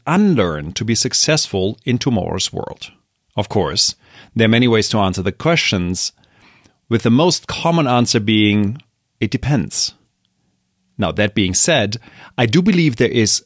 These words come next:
one skill we all ought to cultivate, lean into, and exercise regularly.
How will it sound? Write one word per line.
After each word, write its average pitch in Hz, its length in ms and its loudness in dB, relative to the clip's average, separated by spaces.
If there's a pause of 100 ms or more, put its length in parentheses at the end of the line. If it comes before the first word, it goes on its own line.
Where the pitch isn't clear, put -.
one 110 500 0
skill 95 680 0
we 104 220 -2
all 147 360 2
ought 107 260 0
to 95 100 -2
cultivate, - 800 -6 (200)
lean 110 400 4
into, 104 480 2
and 107 260 -2
exercise 101 600 -2
regularly. - 640 -4